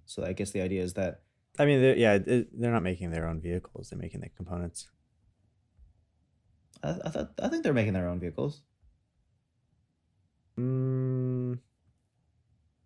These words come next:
Speaker 1: So obviously listeners can't see, but, you know, they've got pictures.
Speaker 2: I don't think those are, those are generic. All of
Speaker 1: Really?
Speaker 2: those. I mean, they put
Speaker 1: So
Speaker 2: their
Speaker 1: they're just
Speaker 2: logo
Speaker 1: gonna
Speaker 2: on.
Speaker 1: sell the components to some other company, I guess?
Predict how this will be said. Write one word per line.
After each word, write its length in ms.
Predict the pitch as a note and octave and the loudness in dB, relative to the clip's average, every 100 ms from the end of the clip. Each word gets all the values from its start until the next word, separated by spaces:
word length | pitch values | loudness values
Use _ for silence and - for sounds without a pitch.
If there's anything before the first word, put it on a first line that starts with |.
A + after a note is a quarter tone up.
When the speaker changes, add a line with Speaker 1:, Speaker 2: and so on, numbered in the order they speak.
| _ _ _ _ _ _ _ _ _ _ _ _ - | _ _ _ _ _ _ _ _ _ _ _ _ -18
Speaker 1:
So 600 | - - A2 G#2+ G#2 G2 | -10 -2 0 2 2 0
obviously 380 | A#2 B2 A#2 A2+ | 0 -2 -2 0
listeners 400 | A2 G#2+ G2+ F#2+ | 0 -2 -6 -4
can't 200 | G2 - | -8 -8
see, 140 | F#2 | -10
but, 260 | E2 - - _ _ | -6 -8 -8 _ _
you 80 | - | -6
know, 160 | F#2+ F#2 | -4 -2
they've 160 | A#2 | -4
got 200 | C3+ C3 | -4 -4
pictures. 440 | D#3+ - - - - _ _ _ _ _ _ - - _ - | -6 -8 -10 -10 -20 _ _ _ _ _ _ -20 -20 _ -6
Speaker 2:
I 60 | |
don't 120 | F3 | -2
think 140 | G#3+ D3 | -2 0
those 160 | A2 | 0
are, 280 | G#2+ G2 F#2+ - _ | 2 2 0 -4 _
those 180 | C#3 D#3 | 0 0
are 20 | |
generic. 480 | G#2 E2+ G2+ E2 - _ _ _ _ _ _ _ _ _ - | -2 -2 -2 -4 -12 _ _ _ _ _ _ _ _ _ -10
All 100 | - | -6
of 60 | - | 0
Speaker 1:
Really? 160 | D3+ | 0
Speaker 2:
those. 160 | E3+ - _ _ _ _ _ _ _ _ _ _ _ _ _ _ _ - | -2 -10 _ _ _ _ _ _ _ _ _ _ _ _ _ _ _ -10
I 60 | |
mean, 140 | G#2 G#2+ | -4 -4
they 60 | |
put 140 | G#2+ E3+ | -2 2
Speaker 1:
So 40 | |
Speaker 2:
their 40 | G#2+ | 4
Speaker 1:
they're 80 | G#2+ | 4
just 100 | G2+ | 4
Speaker 2:
logo 80 | |
Speaker 1:
gonna 80 | B2 | 2
Speaker 2:
on. 40 | - | 4
Speaker 1:
sell 180 | A#2+ A#2 | 4 4
the 60 | |
components 440 | A#2 G#2 A2 G#2+ - | 2 0 0 -2 -4
to 60 | |
some 120 | G#2+ | -4
other 120 | G2+ G2 | -2 -2
company, 260 | F#2 G2+ | -4 -4
I 60 | G#2 | -4
guess? 200 | A2 | -4